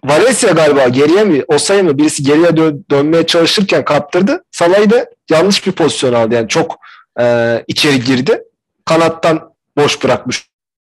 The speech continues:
oldu. O da gitti attı kolay bir şekilde yani. İkinci golde de yine Salah'ı galiba, sen demiştin, bir hatası vardı.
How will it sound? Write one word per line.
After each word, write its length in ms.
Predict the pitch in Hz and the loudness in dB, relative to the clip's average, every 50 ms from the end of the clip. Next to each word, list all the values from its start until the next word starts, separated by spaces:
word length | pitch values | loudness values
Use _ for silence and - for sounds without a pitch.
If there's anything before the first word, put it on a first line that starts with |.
| _ _ _ _ - - | _ _ _ _ -6 -4
oldu. 200 | 123 123 151 214 | -4 -2 0 0
O 80 | 190 156 | 0 2
da 100 | 185 185 | 0 0
gitti 300 | 170 - - _ - 180 | -2 -4 -6 _ -2 -2
attı 220 | 180 180 - 165 | -2 0 -2 -2
kolay 200 | - 147 127 117 | 0 0 0 0
bir 60 | 107 | -2
şekilde 280 | - 117 104 113 104 113 | -4 -8 -8 -8 -8 -8
yani. 140 | 113 104 - _ _ _ _ _ _ _ _ - | -8 -10 -14 _ _ _ _ _ _ _ _ -16
İkinci 340 | 139 - - 165 160 165 185 | -10 -4 -4 -2 0 0 0
golde 280 | 190 196 185 175 190 | 0 0 0 0 0
de 140 | 185 - - | 0 0 0
yine 140 | 165 143 135 | 0 -2 -2
Salah'ı 260 | 127 147 143 151 147 143 | 0 0 0 0 0 0
galiba, 280 | 123 135 127 120 123 113 | 0 0 0 0 -2 -2
sen 200 | - 156 147 147 | -2 -2 0 0
demiştin, 360 | 143 127 110 - - - 107 | 0 -2 -4 -6 -8 -6 -4
bir 60 | 123 | -2
hatası 440 | 123 113 - 131 120 113 - - 117 | -2 -2 0 -2 -4 -4 -4 -6 -6
vardı. 240 | 110 104 107 110 | -6 -6 -6 -10